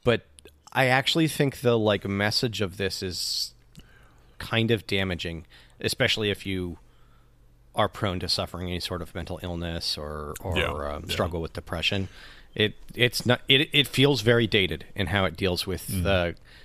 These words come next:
Speaker 1: questions of, uh, your emotional state.
Speaker 2: It's not very helpful when it comes to anybody that's actually experiencing those emotions. And w-, if anything, would just make them feel like, "What's wrong with me? Why am, why am I depressed? Why am I feeling bad?"
Speaker 1: Well, I, yeah, I should just feel
Speaker 2: So
Speaker 1: well. I should just feel happy all the time.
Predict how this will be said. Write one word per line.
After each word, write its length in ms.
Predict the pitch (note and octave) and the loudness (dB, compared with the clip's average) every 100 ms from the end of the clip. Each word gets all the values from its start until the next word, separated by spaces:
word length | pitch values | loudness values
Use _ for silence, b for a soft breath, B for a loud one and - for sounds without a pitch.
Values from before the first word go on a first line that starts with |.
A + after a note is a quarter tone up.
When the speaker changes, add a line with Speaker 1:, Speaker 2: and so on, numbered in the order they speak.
| - | -2
Speaker 1:
questions 420 | A#2 G2+ - F2+ | 2 4 2 2
of, 300 | F#2 D#2 E2 | -2 -2 0
uh, 200 | F2+ E2+ | 2 2
your 260 | E2 F2+ F2 | 0 0 0
emotional 420 | E2+ E2 - D2+ | 0 -2 -2 -4
state. 320 | - - D2 - - - - - - - - | -8 -6 -6 -8 -20 -20 -20 -20 -20 -10 -4
Speaker 2:
It's 140 | F#2+ | 0
not 160 | A2 F#2 | 2 2
very 140 | F2 | 0
helpful 480 | - G2 - E2 - - | 0 0 0 -6 -6 -6
when 100 | E2+ | -6
it 60 | E2 | -2
comes 200 | F2 - | -4 -2
to 60 | |
anybody 240 | D#2+ D#2 D#2 | -4 -4 -4
that's 180 | D2+ F2 | -4 -2
actually 260 | D#2 - | -2 -6
experiencing 520 | - - E2+ E2 - | -8 -4 -4 -4 -6
those 180 | D2+ D2 | -8 -6
emotions. 480 | - - - - G2 B B B B B | -6 -6 -8 -8 -8 B B B B B
And 80 | G2+ | 2
w-, 160 | F#2+ F2 | 2 2
if 100 | E2+ | 2
anything, 280 | F#2 F2 D#2+ | 0 0 -2
would 100 | D#2 | -4
just 160 | - | -2
make 120 | F2 E2 | -2 -2
them 80 | |
feel 200 | E2 F2+ | -4 -2
like, 200 | D#2+ D#2 - - | -2 -2 -4 -2
"What's 220 | F2 - | -2 0
wrong 220 | E2 D#2 | -2 -2
with 160 | D2+ - | -4 -6
me? 80 | - - | -10 -8
Why 200 | E2+ E2 | 0 2
am, 60 | E2+ | 2
why 320 | F#2+ F#2+ G2 | 0 2 4
am 100 | G2 | 4
I 80 | F#2+ | 2
depressed? 420 | D#2+ - - - | 0 -2 -2 -4
Why 120 | E2+ E2 | -2 -2
am 80 | |
I 60 | D#2 | -2
feeling 260 | - E2+ - | -4 -6 -2
bad?" 120 | B2+ | 4
Speaker 1:
Well, 100 | B2+ | 6
I, 120 | A2+ | 6
yeah, 220 | B2+ B2 | 6 6
I 80 | G#2 | 6
should 180 | A2+ C3 | 4 4
just 200 | A2 G#2+ | 2 0
feel 180 | - G#2 | 2 2
Speaker 2:
So 60 | F2+ | 2
Speaker 1:
well. 180 | D#2 B2 | 0 2
I 80 | |
should 140 | A2 G#2 | 2 4
just 140 | F2+ | 2
feel 140 | B2 G2 | 2 2
happy 280 | F#2+ E2+ | 2 0
all 120 | F2+ E2 | -2 -2
the 80 | |
time. 260 | D#2 D#2+ D2+ | -4 -6 -8